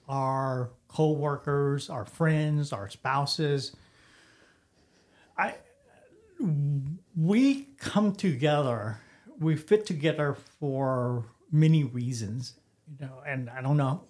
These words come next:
where to start to think of all those reasons. But one point is that there is some kind of pain, some kind of hurt, or some kind of,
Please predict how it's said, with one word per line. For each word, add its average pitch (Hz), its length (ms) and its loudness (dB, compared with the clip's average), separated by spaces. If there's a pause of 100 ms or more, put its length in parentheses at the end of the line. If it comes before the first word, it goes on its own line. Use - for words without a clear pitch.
(160)
where 143 140 0
to 127 120 -2
start 123 440 -6 (100)
to 117 160 -6 (320)
think 190 180 4
of 117 160 -4 (140)
all 127 140 -4
those 120 260 -4
reasons. 131 340 -2
But 170 140 4
one 202 360 4 (800)
point 214 400 0 (100)
is 160 760 0 (160)
that 151 540 -2 (1000)
there 190 300 4
is 175 220 0
some 185 160 0
kind 175 520 -2
of 143 280 -2 (160)
pain, 156 760 -2 (560)
some 170 200 2
kind 156 240 0
of - 80 -10
hurt, 143 480 -2 (280)
or - 180 -10 (360)
some 226 320 4
kind 185 500 0 (100)
of, 160 580 -2